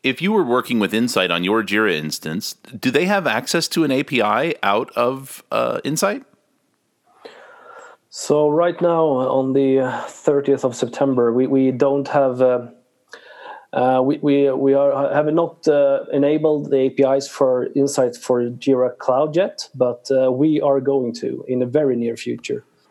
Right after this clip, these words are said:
Speaker 2: Uh, so you will be able to use the A P I to, um, uh, import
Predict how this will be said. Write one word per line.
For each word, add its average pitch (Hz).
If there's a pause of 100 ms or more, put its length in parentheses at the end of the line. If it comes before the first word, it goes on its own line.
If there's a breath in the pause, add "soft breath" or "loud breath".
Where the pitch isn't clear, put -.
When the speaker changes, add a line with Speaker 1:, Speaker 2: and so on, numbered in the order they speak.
(440 loud breath)
Speaker 2:
Uh, 123
so 131
you 127
will 147
be 139
able 139
to 131
use 143
the 165
A 165
P 160
I 151
to, 131
um, 123 (1000)
uh, 113
import 135